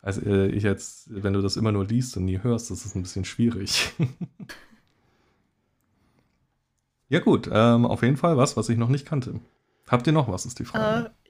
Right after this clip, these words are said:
Speaker 2: ich habe jetzt noch ein Wort, zu dem habe ich allerdings nur eine einzige Sache gefunden, aber ich fand sie so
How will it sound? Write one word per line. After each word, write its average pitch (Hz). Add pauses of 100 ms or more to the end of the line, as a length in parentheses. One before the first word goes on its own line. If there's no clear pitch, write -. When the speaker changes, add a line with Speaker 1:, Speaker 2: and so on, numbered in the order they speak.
(140)
Speaker 2:
ich 269
habe 330
jetzt -
noch 269
ein 226
Wort, 190 (100)
zu -
dem 247
habe 247
ich -
allerdings 240
nur -
eine 214
einzige 220
Sache 254
gefunden, 220
aber 226
ich 233
fand 240
sie 240
so 247